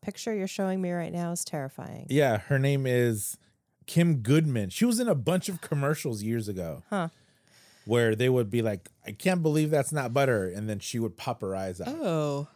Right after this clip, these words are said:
Speaker 1: that's
Speaker 2: Okay, maybe not, "I
Speaker 1: terrifying.
Speaker 2: can't believe, um, it's not butter," but she discovered her eyeball poppy talent one day when she was hit over the head.
Speaker 1: Oh.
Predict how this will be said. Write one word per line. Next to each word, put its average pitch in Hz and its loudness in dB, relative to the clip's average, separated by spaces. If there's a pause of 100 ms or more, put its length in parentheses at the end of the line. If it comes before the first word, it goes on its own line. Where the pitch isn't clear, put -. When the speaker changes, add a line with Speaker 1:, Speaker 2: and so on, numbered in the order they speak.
Speaker 1:
that's - -10
Speaker 2:
Okay, - -2
maybe 147 0
not, 110 0
"I - 0
Speaker 1:
terrifying. 101 -2
Speaker 2:
can't 98 -6
believe, 87 -6 (580)
um, 73 -18 (840)
it's - -12
not 87 -6
butter," 78 -8
but 87 -10 (1080)
she - 2
discovered 165 4
her 147 2
eyeball 123 2
poppy 117 -4
talent 113 -4
one 120 -2
day 113 4
when 107 -2
she - -4
was 90 -4 (160)
hit - 2
over 135 0
the 107 -4
head. 143 -8
Speaker 1:
Oh. 185 2